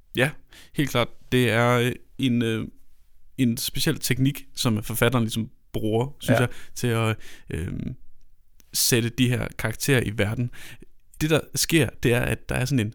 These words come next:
Speaker 1: fortællerstemme gennem hele bogen, som altså ikke er en af de her to hovedpersoner, Kurt
Speaker 2: Mhm.
Speaker 1: og Maggie, men en, en, øh, en person, som kommer kørende,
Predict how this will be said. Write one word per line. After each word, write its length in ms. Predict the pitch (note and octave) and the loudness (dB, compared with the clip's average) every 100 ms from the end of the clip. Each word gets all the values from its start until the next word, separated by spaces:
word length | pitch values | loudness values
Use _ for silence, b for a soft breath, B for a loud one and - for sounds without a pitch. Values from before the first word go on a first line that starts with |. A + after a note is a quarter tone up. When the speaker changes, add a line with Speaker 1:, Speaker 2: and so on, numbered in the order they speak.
| - | -8
Speaker 1:
fortællerstemme 840 | - G2+ - F3+ D3 - B2 B2 - | -6 0 2 4 2 2 2 2 0
gennem 160 | C#3 B2 | 2 2
hele 220 | B2 A2+ | 2 0
bogen, 400 | A#2 D3 A#2 A#2+ | 2 0 0 -4
som 200 | - G#2 | -4 -2
altså 200 | F#2 - - | -2 -4 -4
ikke 180 | C#3 C3 | -2 0
er 40 | |
en 160 | A#2 G#2+ | 0 -2
af 120 | - - - - | -6 -12 -16 -8
de 80 | B2 | -4
her 120 | A#2+ | -4
to 400 | - B2 - - - | -2 -2 -2 -4 0
hovedpersoner, 720 | D3+ E3+ - D3 C3+ C3 B2+ C3 - | 2 4 2 0 2 2 2 -2 2
Kurt 80 | A2+ | 4
Speaker 2:
Mhm. 100 | A#2 | 4
Speaker 1:
og 80 | |
Maggie, 260 | A#2 C#3+ D#3+ B B B B | 2 0 -2 B B B B
men 220 | C3 C3+ | 2 2
en, 180 | C#3 C3+ B B B - | 2 0 B B B 0
en, 280 | C3 B2 | 0 0
øh, 220 | A2+ A2+ - C3 | -2 -4 -4 -4
en 120 | B2+ | 0
person, 340 | C3 - D#3+ | 2 4 4
som 220 | - A#2+ B B - | 4 0 B B -4
kommer 200 | B2 A#2 | -2 0
kørende, 460 | - C#3+ D#3 E3+ | 2 4 4 2